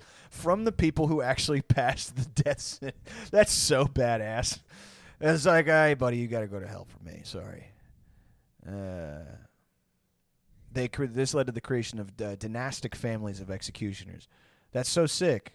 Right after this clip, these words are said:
because got, people didn't wanna get into it 'cause the money was good, but you knew you were going to hell. So families would just, you know, like, would do it. You would, you know.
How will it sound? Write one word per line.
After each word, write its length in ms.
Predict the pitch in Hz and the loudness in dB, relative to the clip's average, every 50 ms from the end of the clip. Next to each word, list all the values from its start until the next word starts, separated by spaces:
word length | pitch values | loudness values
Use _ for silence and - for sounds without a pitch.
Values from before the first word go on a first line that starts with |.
| _ _ | _ _
because 380 | 120 - 135 117 - - - | -6 -4 -2 -4 -4 -6 -10
got, 200 | - - 135 131 - | -2 -2 -2 0 0
people 200 | 139 151 147 151 | -2 0 0 0
didn't 180 | 147 151 139 135 | 0 0 0 0
wanna 160 | 139 131 127 | 0 0 0
get 100 | 107 120 120 | -2 -2 -2
into 280 | 131 135 110 110 95 | -2 -2 -2 -4 -4
it 140 | 90 85 - _ _ _ _ _ _ _ _ _ _ _ _ _ _ _ _ | -4 -8 -10 _ _ _ _ _ _ _ _ _ _ _ _ _ _ _ _
'cause 120 | 147 143 | -2 -2
the 60 | 135 139 | -2 0
money 240 | 143 160 165 165 151 | 0 2 2 2 0
was 160 | 139 123 113 | 0 -2 -2
good, 260 | 107 131 151 147 135 110 | 4 6 6 6 6 4
but 100 | 120 113 | -4 -4
you 100 | 117 120 | -4 -4
knew 140 | 120 131 | 0 2
you 180 | 139 135 127 120 | 2 2 2 0
were 80 | 113 107 | -2 -2
going 280 | 107 117 113 107 98 | -2 -2 -2 -2 -4
to 60 | 95 | -6
hell. 420 | 98 110 107 104 95 78 67 - _ _ _ _ _ _ _ _ _ | -8 -6 -4 -4 -6 -8 -10 -16 _ _ _ _ _ _ _ _ _
So 180 | - - - - | -4 -2 -2 -2
families 600 | - - 147 147 147 143 139 135 127 120 107 107 | 0 0 0 0 0 0 0 -2 -2 -2 -4 -4
would 160 | 110 110 104 | -6 -6 -6
just, 340 | 101 110 107 - - - - | -8 -10 -8 -8 -10 -12 -10
you 160 | 120 123 120 | -8 -8 -8
know, 240 | 107 92 87 85 - _ _ _ _ _ _ _ _ _ _ _ _ _ _ _ - - | -8 -10 -14 -16 -20 _ _ _ _ _ _ _ _ _ _ _ _ _ _ _ -18 -12
like, 420 | - 104 104 98 95 - - - _ _ _ - - - - - - - - 113 | -8 -8 -8 -8 -10 -14 -20 -20 _ _ _ -20 -20 -20 -20 -20 -20 -20 -10 -8
would 160 | 117 117 104 | -8 -6 -4
do 200 | 131 127 123 107 | -2 -2 -2 -2
it. 120 | 87 - _ _ _ _ _ _ _ _ _ _ _ _ _ | -6 -8 _ _ _ _ _ _ _ _ _ _ _ _ _
You 160 | - 120 123 | -8 -6 -6
would, 180 | 117 110 98 90 _ | -6 -8 -10 -14 _
you 140 | - 113 117 110 | -12 -10 -8 -8
know. 200 | 98 87 90 | -10 -12 -14